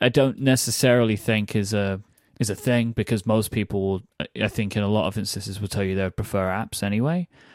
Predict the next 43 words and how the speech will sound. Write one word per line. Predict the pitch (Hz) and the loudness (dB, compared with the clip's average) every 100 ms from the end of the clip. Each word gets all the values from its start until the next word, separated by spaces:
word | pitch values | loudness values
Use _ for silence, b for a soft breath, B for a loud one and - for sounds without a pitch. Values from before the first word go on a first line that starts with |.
| b - | b 0
But | 113 104 _ b b b _ | 0 0 _ b b b _
it's | - - - | -10 -6 0
a | - | 0
comparison | - 113 135 151 139 - 101 | 2 2 4 4 2 0 -2
in | 101 104 | 0 0
the | |
same | 98 123 113 101 | 0 2 2 2
way | 104 104 104 | 2 2 0
that, | 101 98 - | 0 -2 0
you | 110 | 0
know, | 95 | 0
I've, | 95 98 - | -2 -2 -4
I've | 104 | -4
been | 110 101 | -2 -4
saying | - 101 101 | -2 -2 -2
about, | 101 101 98 | 0 -2 0
like, | 98 - | -4 -2
well, | 104 98 | 0 0
one | 104 101 | 0 -2
of | |
the | 98 | 0
main | 98 101 98 | 0 0 0
reasons | 101 113 101 | -2 -4 -4
I | 101 | -4
reckon | 107 110 101 | -4 -4 -2
they | 101 95 | -2 0
added | 101 101 101 - B B B - | 0 -2 -4 -8 B B B -4
external | 135 - 151 135 127 | 0 4 4 6 4
storage | 113 - - 147 135 113 | 2 0 4 6 4 2
devices | 117 110 107 - 110 | 0 0 0 0 -4
is | 98 | -4
just | - 107 | -4 -2
so | 113 | -2
they | 101 | -2
stop | - 104 - | -2 -2 -2
getting | 113 - 98 101 _ - | -4 -2 -6 -8 _ -12
compared | - 107 104 98 | -4 -2 -2 -2
to | 104 | -4
devices | 101 101 95 104 101 | -2 -2 -2 -4 -8
that | - | -6
can | - | -4
do | 95 107 | 0 2
it. | 156 - | 2 -2